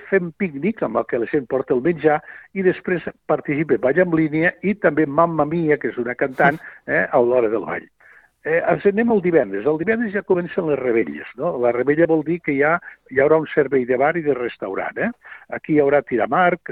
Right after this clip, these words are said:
Speaker 1: darts, tenis taula, tenis taula es fa a la Fàbrica Llobet i també hi ha una participació interior de musical Vora Mar, musical Vora Mar, i després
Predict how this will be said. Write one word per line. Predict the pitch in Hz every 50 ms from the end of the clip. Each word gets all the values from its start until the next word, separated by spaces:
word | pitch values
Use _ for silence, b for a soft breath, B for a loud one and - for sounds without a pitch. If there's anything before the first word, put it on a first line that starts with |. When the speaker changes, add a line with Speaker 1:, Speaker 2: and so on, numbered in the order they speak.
| - -
Speaker 1:
darts, | - 160 160 165 170 185 - - - b b b b _ -
tenis | - 120 117 120 123 151 - -
taula, | - 170 185 175 165 160 165 185 220 - _ _ _ _ -
tenis | 139 131 139 135 -
taula | - 165 170 165
es | - -
fa | - 131
a | 123
la | -
Fàbrica | - - 123 120 120 - 127 117
Llobet | 143 160 175 190 - _ B B B B
i | B 160
també | - - 156 147 156
hi | 160 156
ha | 165
una | 160 156 143 -
participació | 143 127 - - 127 - - 135 - 131 117 - - 156 139 117 110 -
interior | - 127 123 - - 143 135 151 156 135
de | 113 110
musical | 117 117 104 98 117 - - 156 147
Vora | 127 147 147 143 139
Mar, | 147 147 165 180 - _ b b b b b b
musical | 135 120 123 127 - 151 135 120
Vora | 120 160 165 156
Mar, | 147 156 160 180 - - _ -
i | 175 185
després | 175 165 156 - - - - 156 156 175 165